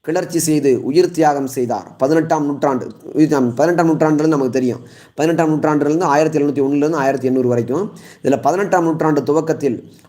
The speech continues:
பாளைய சுதந்திரத்துக்காக போராடிய முதல் தமிழ் போராளி பூலித்தேவன். இந்த கேள்வி கேட்பாங்கப்பா, இந்த கேள்வி கே-, கே-, கேட்டிருக்காங்க இதுக்கு முன்னாடியும். பதினெட்டாம் நூற்றாண்டு துவக்கத்தில் பாளைய, ஆ, பாளைய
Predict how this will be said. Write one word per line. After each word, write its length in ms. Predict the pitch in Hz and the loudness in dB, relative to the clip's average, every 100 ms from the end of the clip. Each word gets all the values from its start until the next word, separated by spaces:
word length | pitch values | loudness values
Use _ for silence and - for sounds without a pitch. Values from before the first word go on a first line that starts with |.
| _ | _
பாளைய 400 | 147 180 202 190 165 | 2 2 2 0 0
சுதந்திரத்துக்காக 760 | 170 175 170 165 170 165 165 | 2 2 2 2 0 0 -2
போராடிய 460 | 135 156 147 139 127 | 0 2 2 0 -2
முதல் 400 | 131 156 180 180 | -2 0 0 0
தமிழ் 300 | 143 160 160 | -2 -2 -2
போராளி 560 | 139 143 143 131 107 - | 0 4 4 2 -4 -6
பூலித்தேவன். 600 | 151 160 147 131 107 98 - - _ | 2 4 6 4 0 -4 -12 -20 _
இந்த 220 | - 139 151 | -4 -2 0
கேள்வி 200 | 147 135 | 2 2
கேட்பாங்கப்பா, 380 | 127 117 101 104 - - _ _ _ _ | 0 -4 -6 -10 -14 -20 _ _ _ _
இந்த 200 | 120 123 | -4 0
கேள்வி 80 | 143 | 2
கே-, 260 | 127 - 104 | 2 0 -8
கே-, 120 | 104 | -4
கேட்டிருக்காங்க 480 | 143 143 147 131 123 | -2 2 2 2 0
இதுக்கு 260 | 117 123 | -2 -2
முன்னாடியும். 420 | 123 120 120 196 - - - - _ | -2 0 0 -2 -6 -18 -20 -20 _
பதினெட்டாம் 460 | - 147 190 180 180 | -2 0 0 0 2
நூற்றாண்டு 420 | 170 165 160 156 | 2 2 2 2
துவக்கத்தில் 800 | 151 151 160 131 135 104 - - | 0 -2 -2 -2 -2 -2 -8 -8
பாளைய, 580 | - 147 175 175 156 87 - | 0 2 4 2 0 -6 -4
ஆ, 280 | 123 127 123 | 0 2 2
பாளைய 360 | 127 160 180 | 2 2 2